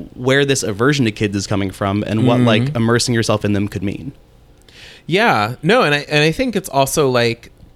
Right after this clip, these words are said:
Speaker 2: the Virgo of the movie, uh, Colonel Sanders, having his own, like, bound, or, like, the ways things are supposed to go, and, like,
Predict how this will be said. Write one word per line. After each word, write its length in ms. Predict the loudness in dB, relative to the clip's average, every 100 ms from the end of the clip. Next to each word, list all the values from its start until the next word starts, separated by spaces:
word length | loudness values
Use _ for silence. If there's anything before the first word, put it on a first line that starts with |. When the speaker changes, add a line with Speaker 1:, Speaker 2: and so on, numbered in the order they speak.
| -20 _ _ _ -6
Speaker 2:
the 140 | -2
Virgo 380 | 2 2 4 2
of 100 | 2
the 80 | 0
movie, 560 | -2 -2 -2 -2 -4 -8 -6
uh, 360 | -2 0 -2 -4 -8 _ -8
Colonel 220 | -4 -2
Sanders, 520 | -2 -2 -2 -2 -4 -12 -20 -20 -6
having 380 | -4 0 0
his 240 | 2 0 0
own, 480 | 0 2 4 2 -2 -4
like, 380 | 0 0 -2 -4
bound, 220 | -4 -4 0
or, 160 | 2
like, 300 | 2 0 -4
the 60 | -6
ways 380 | 0 2 2 -2
things 220 | -2 -2
are 100 | -2
supposed 340 | -2 -2 -2 -2
to 60 |
go, 460 | 0 2 4 2 2
and, 220 | 0 -2
like, 320 | -2 -2 -6